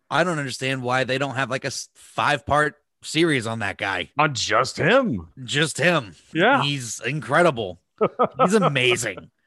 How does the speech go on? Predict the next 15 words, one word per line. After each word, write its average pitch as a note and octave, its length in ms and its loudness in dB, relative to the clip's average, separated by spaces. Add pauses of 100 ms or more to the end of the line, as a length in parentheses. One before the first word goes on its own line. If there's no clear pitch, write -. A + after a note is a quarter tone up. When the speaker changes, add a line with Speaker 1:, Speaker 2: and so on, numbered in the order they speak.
(180)
Speaker 1:
That F#3 180 4
guy G#3+ 260 4
was D#3+ 180 2
amazing. B2+ 1120 -4 (400)
Just, D3+ 240 -6 (320)
like, C#3+ 440 0 (320)
what D#3 520 4
a C#3+ 80 4
lunatic. A2 680 -6
What C#3 400 2
a D#3 40 6
Speaker 2:
Just C#3 120 0
Speaker 1:
weirdo. A#2 500 -2 (1040)
Speaker 2:
butt F#3 220 2
naked, D3+ 640 -6